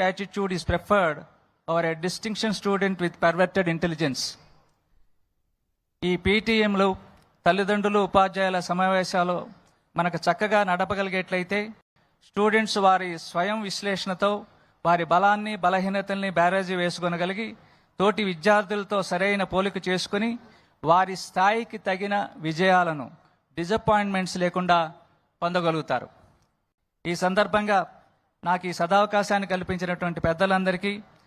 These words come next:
మా పాఠశాల పూర్వ విద్యార్థుల తరఫున కృతజ్ఞతలు తెలియజేస్తూ, మా వంతు సహాయ సహకారాలను ప్రభుత్వానికి మరియు స్కూల్ యాజమాన్యానికి అందజేయటానికి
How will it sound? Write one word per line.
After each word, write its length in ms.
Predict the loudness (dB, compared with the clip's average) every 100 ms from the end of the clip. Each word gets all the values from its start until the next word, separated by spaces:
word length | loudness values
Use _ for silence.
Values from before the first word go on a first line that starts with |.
| _ _ 2
మా 120 | 2
పాఠశాల 580 | 4 2 0 0 2 0
పూర్వ 300 | -2 -2 -2
విద్యార్థుల 480 | -2 0 0 0 -2
తరఫున 440 | -2 -2 -4 -6
కృతజ్ఞతలు 640 | -6 -4 -4 -4 -2 -2
తెలియజేస్తూ, 760 | -2 0 0 0 -2 -2 -2 -4 -14 _ _ _ 4
మా 160 | 4
వంతు 240 | 4 0 -2
సహాయ 360 | 0 2 2
సహకారాలను 680 | 0 0 2 0 2 0 0
ప్రభుత్వానికి 760 | -2 -2 -2 0 0 0 -4
మరియు 280 | -2 0 0
స్కూల్ 360 | -2 -2 0 4
యాజమాన్యానికి 720 | 4 4 2 2 2 -2 -2
అందజేయటానికి 840 | -2 0 -2 0 0 0 -4 -6